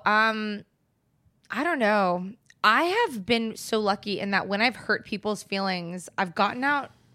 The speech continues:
relatively unscathed. But I, I don't know that I deserved that.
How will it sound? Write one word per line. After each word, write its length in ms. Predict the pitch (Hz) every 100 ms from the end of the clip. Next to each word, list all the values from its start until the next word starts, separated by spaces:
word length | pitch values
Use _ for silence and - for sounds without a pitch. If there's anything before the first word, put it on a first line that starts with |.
| -
relatively 800 | 190 190 196 202 - 220 180 185
unscathed. 920 | 151 175 - - 147 151 220 240 - _ _ - - - - -
But 120 | 247
I, 180 | 262 294 - _
I 140 | 214 262
don't 160 | 381
know 100 | 403
that 100 | 339
I 60 | 302
deserved 580 | 226 208 196 190 175 -
that. 300 | 156 -